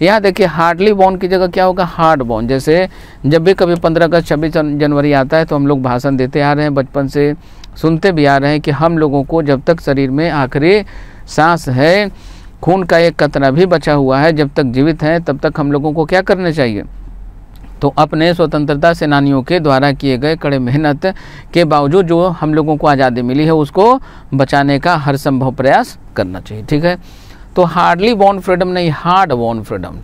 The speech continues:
ठीक है, hardly won freedom नहीं, hard won freedom। तो अब इस प्रकार से आशा करते हैं कि ऐसे सारे question को आप बना सकते हैं। एक last वाले question में देखिए,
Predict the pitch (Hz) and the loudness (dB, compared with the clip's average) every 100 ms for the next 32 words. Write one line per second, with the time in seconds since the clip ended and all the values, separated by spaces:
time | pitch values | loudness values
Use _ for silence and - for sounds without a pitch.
0 | - 139 185 156 120 120 139 139 147 143 | -10 -6 -4 -2 0 0 0 0 0 0
1 | 131 147 160 143 117 113 151 233 - - | -2 -2 -2 0 -2 0 0 0 -4 -14
2 | - - 113 87 78 - - - 170 180 | -20 -8 -6 -6 -10 -16 -20 -4 -2 2
3 | 190 - 165 151 156 151 143 151 143 143 | 0 2 0 0 0 0 0 0 0 0
4 | 160 160 147 143 135 131 143 180 170 - | -2 0 0 -2 -2 0 2 2 -2 -8
5 | 123 131 120 107 95 101 123 143 135 143 | -6 -4 -2 -2 -4 -4 -6 -6 -6 -4
6 | 139 131 117 113 120 120 123 110 107 101 | -4 -6 -6 -2 -2 -2 -4 -4 -6 -8
7 | 120 117 127 - 156 | -6 -6 -6 -4 -4